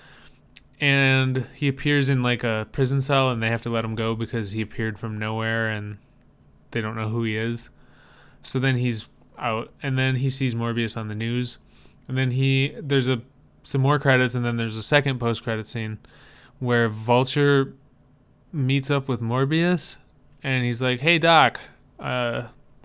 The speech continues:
I don't know why I'm here, but I think it has something to do with Spider-Man."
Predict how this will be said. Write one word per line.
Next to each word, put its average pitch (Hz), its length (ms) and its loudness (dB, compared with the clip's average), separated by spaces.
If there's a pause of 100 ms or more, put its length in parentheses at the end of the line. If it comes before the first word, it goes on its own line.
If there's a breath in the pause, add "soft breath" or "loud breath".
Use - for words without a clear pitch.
(920 soft breath)
I 143 120 2
don't 165 160 6
know 160 100 4
why 156 200 6
I'm 147 160 4
here, 156 220 6
but 127 120 4
I 123 60 4
think 139 180 2
it 135 40 4
has 135 160 4
something 139 260 -4
to 123 60 0
do 131 140 2
with 123 120 0
Spider-Man." 110 640 0